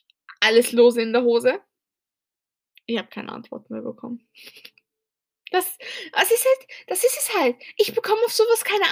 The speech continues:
Antwort. Es wär so lustig, wenn Leute das verstehen, weil, weil, weil das ist ja ein Witz. Wenn er mich fragt, „Ja, alles fit im Schritt?“, dann, d-, d-, dann lache ich halt auch und denk mir so, „Ja, jetzt hau ich noch was Lustiges dahinterher.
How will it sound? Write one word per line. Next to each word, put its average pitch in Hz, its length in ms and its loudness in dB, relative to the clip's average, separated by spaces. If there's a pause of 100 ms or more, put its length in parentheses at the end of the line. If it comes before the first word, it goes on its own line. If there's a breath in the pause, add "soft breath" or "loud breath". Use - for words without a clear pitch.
Antwort. 330 400 0 (220 loud breath)
Es - 160 -4
wär 403 100 2
so 349 240 4
lustig, 392 380 4
wenn 359 100 0
Leute 320 260 2
das 339 180 -6
verstehen, 320 520 -2 (320 loud breath)
weil, - 260 2
weil, 320 260 4
weil 320 180 2
das 330 160 -4
ist - 180 -4
ja 349 80 2
ein 285 180 -2
Witz. - 560 0 (720)
Wenn 311 120 2
er 339 60 0
mich 359 200 -2
fragt, 339 260 0
„Ja, 330 160 0
alles 285 220 -2
fit - 220 -6
im 494 80 2
Schritt?“, 285 240 -6
dann, 311 240 -8 (200)
d-, 330 100 -4 (180)
d-, 220 60 2 (180)
dann 311 160 0
lache 370 220 -2
ich 381 160 -4
halt 302 200 -2
auch 370 240 2
und 453 120 4
denk 381 140 0
mir 320 80 -4
so, 294 100 -6
„Ja, 302 220 0
jetzt 302 200 -4
hau 302 80 2
ich 302 100 -4
noch 311 180 -6
was 294 300 -4
Lustiges 294 520 -4
dahinterher. 320 400 -2